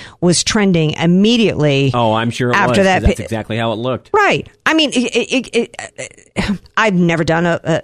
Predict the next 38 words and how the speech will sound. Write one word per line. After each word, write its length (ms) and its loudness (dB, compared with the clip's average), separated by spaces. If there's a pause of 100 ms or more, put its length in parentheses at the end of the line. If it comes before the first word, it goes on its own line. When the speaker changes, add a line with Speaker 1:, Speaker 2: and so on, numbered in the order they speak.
(120)
Speaker 1:
an 120 0
F 120 -2
B 140 0
I 60 2
raid 300 0
before. 520 0
I've 100 0
never 180 2
been 200 0
a 60 0
victim 340 0
of 120 2
an 80 2
F 160 0
B 140 2
I 40 2
raid. 300 2
I've 140 0
never 180 0
had 200 0
my 100 0
home 240 2
ransacked 760 0
by 120 2
a 80 2
bunch 180 0
of 80 -4
F 160 -2
B 120 2
I 40 2
agents 560 0
roaming 300 2
around 240 0
pilfering 400 2
through 140 2
my 200 0
underwear 400 2
drawer. 460 2